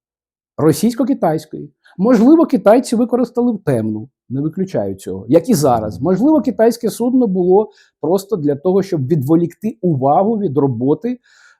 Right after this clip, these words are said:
е, спеціальної водолазної групи, яка, так би мовити, там на дні морському, е,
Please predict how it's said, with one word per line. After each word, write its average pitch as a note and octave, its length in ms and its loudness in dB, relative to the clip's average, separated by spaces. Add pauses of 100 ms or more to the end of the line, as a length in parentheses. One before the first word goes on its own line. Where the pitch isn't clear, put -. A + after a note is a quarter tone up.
(100)
е, C3+ 200 2
спеціальної G3+ 600 2
водолазної F#3 560 4
групи, F3 460 2
яка, E3 480 -4 (120)
так C3 120 -12
би A#2 140 -10
мовити, G3 440 -4
там D#3 340 -6
на C3 100 -4
дні C3 180 -4
морському, E3 520 -6
е, E3 40 -12